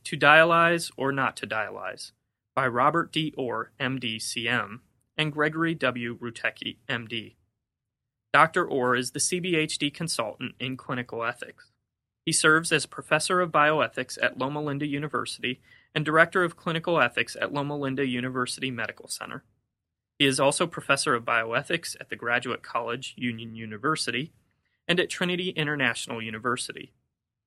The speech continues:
Doctor Rutecki is professor of medicine at the University of South Alabama Medical School and a fellow of the Center for Bioethics and Human Dignity.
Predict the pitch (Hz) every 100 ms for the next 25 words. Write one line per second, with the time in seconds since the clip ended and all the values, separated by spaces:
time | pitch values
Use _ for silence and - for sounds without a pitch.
0 | _ 120 - 139 135 - 117 - 160 -
1 | _ _ _ - 143 - - 175 - 190
2 | 170 151 131 - 131 131 123 127 143 180
3 | 175 151 - 135 131 - 123 143 - 143
4 | 151 147 127 117 117 110 - 131 - -
5 | 107 - _ _ _ _ - 143 143 151
6 | 127 113 113 120 - 113 107 117 110 107
7 | 107 - - - - 131 113 127 139 117
8 | 107